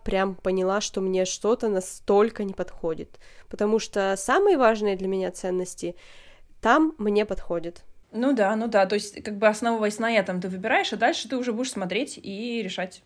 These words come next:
Speaker 2: Да-да-да. А вообще план такой — остаться дальше там?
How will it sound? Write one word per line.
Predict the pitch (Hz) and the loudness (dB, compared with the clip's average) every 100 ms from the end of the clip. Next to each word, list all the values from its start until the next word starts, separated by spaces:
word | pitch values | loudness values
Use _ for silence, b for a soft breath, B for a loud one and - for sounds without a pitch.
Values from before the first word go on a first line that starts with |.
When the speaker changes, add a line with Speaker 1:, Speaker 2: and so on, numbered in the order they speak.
| - | -10
Speaker 2:
Да-да-да. | 170 180 190 180 185 - - _ _ b b b | -4 -4 -4 -8 -12 -16 -20 _ _ b b b
А | - | 4
вообще | 202 208 | 4 4
план | 269 247 247 | 6 6 6
такой — | 233 254 247 | 4 6 6
остаться | 240 254 254 | 8 6 6
дальше | 220 226 240 | 4 4 4
там? | 233 392 | 2 2